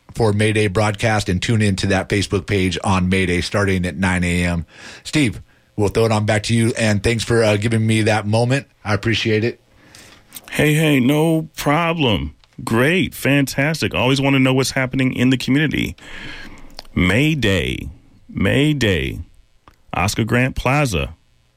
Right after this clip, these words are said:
Speaker 2: Be there. I won't say be square, but be there. Be there. Well, this is gonna bring us, uh, to the end of tonight's show. Uh, we're gonna tune, please tune in. Please, please tune in next week to Full Circle at seven o'clock P M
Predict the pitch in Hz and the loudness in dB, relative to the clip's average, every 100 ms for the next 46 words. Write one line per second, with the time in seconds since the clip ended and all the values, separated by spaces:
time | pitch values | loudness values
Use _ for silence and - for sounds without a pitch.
0 | _ _ - 76 90 123 127 139 151 156 | _ _ -16 -4 0 2 2 0 -2 -6
1 | 131 _ _ _ - 85 92 85 - 71 | -10 _ _ _ -6 0 0 0 -2 -2
2 | 62 - - 57 50 - _ _ _ _ | -2 -4 -2 -2 -2 -6 _ _ _ _
3 | _ - _ _ - 98 87 - - 151 | _ -20 _ _ -6 -4 -4 -6 -4 0
4 | 131 69 58 - _ _ _ _ _ - | 0 0 -6 -12 _ _ _ _ _ -14
5 | - 101 101 73 - - - - - - | -2 0 2 -2 -4 -12 -20 -20 -20 -20
6 | - - - - - - - - - - | -16 -12 -10 -8 -8 -8 -10 -12 -6 -2
7 | 131 247 277 294 170 117 127 175 208 104 | 0 0 0 0 0 0 2 2 2 0
8 | - - - 92 90 82 - - _ - | -4 -8 -4 -2 0 -2 -4 -14 _ -20
9 | - - 107 98 - 127 190 107 - 95 | -10 -4 0 -2 0 0 0 0 -2 0
10 | 78 - 69 64 95 143 - 82 95 98 | 0 -2 -2 -2 -2 -2 0 0 2 2
11 | 90 - - 156 147 151 160 - 160 95 | 0 -2 0 0 2 -2 -2 0 0 2
12 | 90 104 - 151 170 101 - - 190 175 | 0 -2 -2 0 2 0 0 0 0 0
13 | 101 90 85 78 78 - 76 76 78 87 | 0 0 0 -2 -4 -4 -4 -2 -2 0
14 | 80 80 78 - - - - 95 85 80 | 0 0 -2 0 -4 -2 -2 -2 -2 -6
15 | - 82 - 85 80 98 135 | -4 -4 -2 -2 0 0 -2